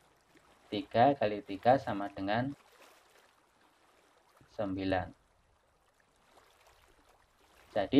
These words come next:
jawabannya empat puluh sembilan. Tujuh kali empat.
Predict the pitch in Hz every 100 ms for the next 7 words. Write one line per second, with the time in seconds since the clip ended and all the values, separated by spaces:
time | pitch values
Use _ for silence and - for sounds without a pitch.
0 | 147 104 98 - 95 113 139 139 101 101
1 | - 107 101 131 - - 104 95 95 90
2 | - - - - - - - - - -
3 | - - - - 359 - - - - -
4 | - - _ _ - _ _ 139 131 156
5 | 170 156 135 123 120 101 -